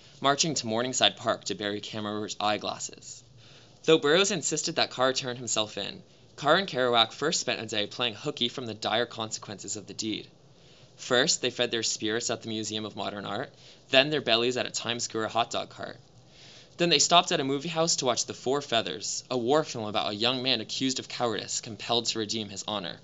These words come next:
The symbolism could not have been lost on these men. Finally, listening to Burroughs' advice after a twelve-hour hedonistic adventure,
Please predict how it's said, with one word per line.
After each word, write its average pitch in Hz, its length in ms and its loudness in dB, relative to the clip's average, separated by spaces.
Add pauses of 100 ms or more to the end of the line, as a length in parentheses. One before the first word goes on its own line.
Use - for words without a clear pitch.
(580)
The 107 80 -6
symbolism 135 540 0
could 113 140 -8
not 101 200 0
have 110 140 -10
been 98 160 -6
lost - 320 -4
on 85 100 -10
these 80 180 -10
men. - 240 -12 (1080)
Finally, 120 640 6 (200)
listening 170 380 2
to 135 100 -2
Burroughs' 135 340 2
advice 107 480 4
after 113 280 0
a 98 60 -4
twelve-hour 131 540 4
hedonistic 123 600 -4
adventure, 107 540 -6